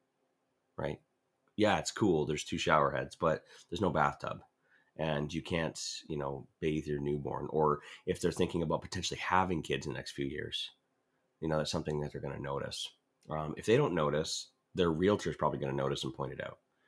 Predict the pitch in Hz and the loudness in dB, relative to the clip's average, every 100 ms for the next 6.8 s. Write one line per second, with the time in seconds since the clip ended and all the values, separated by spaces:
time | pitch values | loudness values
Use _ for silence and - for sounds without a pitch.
0 | _ - - - _ _ _ _ _ _ | _ -20 -20 -20 _ _ _ _ _ _
1 | - 95 135 127 90 90 - 87 80 78 | 4 6 6 6 6 4 4 2 2 2
2 | 71 95 - _ _ _ _ _ - - | 2 2 -4 _ _ _ _ _ -16 0
3 | 87 82 82 82 78 - _ _ _ _ | 2 2 0 -2 -4 -10 _ _ _ _
4 | _ _ _ _ 104 98 87 95 101 127 | _ _ _ _ -8 -4 0 2 2 2
5 | 107 87 90 87 - - 92 113 110 110 | 0 0 2 0 0 2 6 8 6 4
6 | - 85 85 87 87 87 85 | -2 -2 0 2 2 2 0